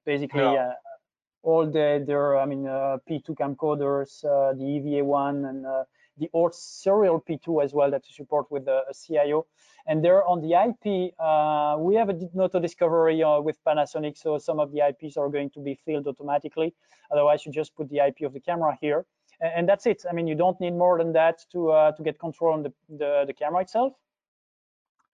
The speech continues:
Speaker 1: Uh,
Speaker 2: So
Speaker 1: and
Speaker 2: Panasonic, you auto discover, or, uh, just have the I-, a-, any, any P T Z camera that's on the network,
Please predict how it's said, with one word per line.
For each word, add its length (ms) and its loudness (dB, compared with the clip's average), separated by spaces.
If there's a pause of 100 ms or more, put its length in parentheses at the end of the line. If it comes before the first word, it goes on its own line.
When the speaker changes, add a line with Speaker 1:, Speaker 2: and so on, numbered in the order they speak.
(420)
Speaker 1:
Uh, 800 0
Speaker 2:
So 220 -8
Speaker 1:
and 300 0
Speaker 2:
Panasonic, 680 2
you 60 -6
auto 340 2
discover, 800 0
or, 640 0 (100)
uh, 340 0 (140)
just 280 -4
have 200 2
the 160 -6
I-, 300 0
a-, 200 -8
any, 300 -6
any 220 -8
P 160 -10
T 160 -14
Z 160 -12
camera 340 -6
that's 220 -2
on 160 0
the 80 -2
network, 500 0